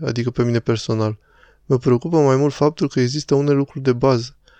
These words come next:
pe care, ca creștin și ca monah și ca slujitor, trebuie să le fac și nu le fac. Acestea mă preocupă mai mult. De exemplu, am datoria să-mi fac rugăciunile, să-mi fac canonul,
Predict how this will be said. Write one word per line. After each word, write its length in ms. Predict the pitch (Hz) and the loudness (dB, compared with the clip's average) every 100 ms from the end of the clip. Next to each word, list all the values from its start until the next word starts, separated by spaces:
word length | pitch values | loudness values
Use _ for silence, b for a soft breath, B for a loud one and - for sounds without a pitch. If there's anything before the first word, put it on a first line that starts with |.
| b _ | b _
pe 140 | 139 | -4
care, 260 | 113 127 139 | 0 2 2
ca 140 | 135 | 2
creștin 460 | 131 127 113 - 135 | 0 0 -2 -4 -4
și 160 | - 120 | -4 -4
ca 140 | 123 | -2
monah 380 | 113 110 117 127 | 0 0 0 -2
și 140 | - | -6
ca 120 | 131 | -6
slujitor, 580 | 120 120 113 110 135 131 b b b _ | -6 -4 -4 -2 -2 -2 b b b _
trebuie 300 | 143 151 156 | 0 2 2
să 120 | 147 | 4
le 100 | 131 | 0
fac 220 | - 143 | 0 -2
și 140 | - 139 | -2 -2
nu 120 | 143 | 0
le 80 | 139 | 0
fac. 300 | - 104 - _ _ _ _ | 0 -4 -4 _ _ _ _
Acestea 420 | 127 - 127 135 | -4 -2 -2 0
mă 100 | 127 | 0
preocupă 420 | - 120 - - | 0 -4 -4 -4
mai 160 | 123 123 | -2 0
mult. 360 | 127 113 - - _ _ _ - b b b | -2 -4 -6 -20 _ _ _ -20 b b b
De 120 | - | 2
exemplu, 340 | 123 143 151 147 | 4 2 2 0
am 80 | |
datoria 380 | 143 131 135 143 | 2 2 4 2
să-mi 180 | 135 131 | 2 -2
fac 220 | - 135 | 2 2
rugăciunile, 680 | 135 135 127 - 147 110 107 | 4 2 0 -2 -2 -2 -4
să-mi 200 | - 113 | -6 -4
fac 220 | 117 113 | -4 -2
canonul, 440 | 117 123 127 110 | 0 0 0 -2